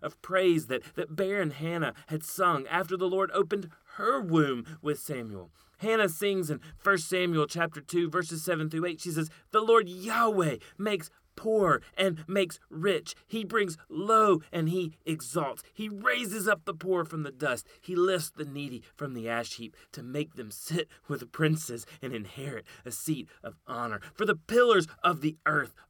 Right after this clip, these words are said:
are the Lord Yahweh's, and on them he has set the world." You see,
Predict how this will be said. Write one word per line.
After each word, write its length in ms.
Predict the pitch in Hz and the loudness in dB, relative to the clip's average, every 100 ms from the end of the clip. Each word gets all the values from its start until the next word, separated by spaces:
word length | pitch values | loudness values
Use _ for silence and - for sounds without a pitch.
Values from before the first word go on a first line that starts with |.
| - | 0
are 260 | 160 139 | 2 2
the 160 | 113 117 | 0 -6
Lord 760 | 107 104 120 170 165 156 110 110 | -6 -8 -8 -4 -2 -2 -4 -10
Yahweh's, 640 | 143 156 139 117 113 104 - - | -4 0 0 0 -6 -8 -16 -18
and 140 | 120 - | -18 -8
on 260 | 143 170 180 | 0 0 2
them 300 | 196 214 202 - _ | 0 0 -2 -12 _
he 340 | - 143 110 - | -6 -6 -6 -12
has 160 | - 101 | -16 -12
set 300 | - 110 - _ | -10 -10 -10 _
the 100 | - | -14
world." 320 | 98 101 92 90 - | -12 -10 -12 -14 -10
You 100 | 156 | -6
see, 360 | 190 202 165 | -2 0 -2